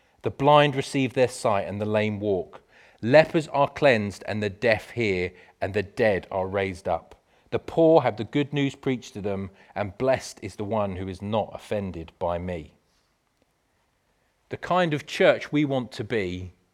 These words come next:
is a church where people ask, "Is this, is this what I've been waiting for? Is this what I've been looking for my whole life?" And they know it is because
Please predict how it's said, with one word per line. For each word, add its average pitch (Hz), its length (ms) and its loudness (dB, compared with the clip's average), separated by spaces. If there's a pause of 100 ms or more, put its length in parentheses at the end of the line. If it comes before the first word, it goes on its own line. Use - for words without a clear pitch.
(360)
is 101 140 -10
a 117 60 -6
church - 440 0
where 113 340 4 (320)
people 180 340 -2
ask, 123 400 -2
"Is 135 160 -10
this, - 460 -10 (100)
is 139 120 -10
this - 200 -6
what 180 100 -4
I've 180 140 -2
been 190 160 0
waiting 165 320 -4
for? 78 360 -10 (500)
Is - 180 -6
this - 380 -2 (640)
what 175 140 4
I've 175 140 4
been 180 200 6
looking 196 260 0
for 107 280 0
my 113 200 2
whole 120 320 0
life?" - 580 -2 (1700)
And 131 120 0
they 131 100 4
know 156 200 6
it 147 80 2
is 131 220 2
because - 360 -10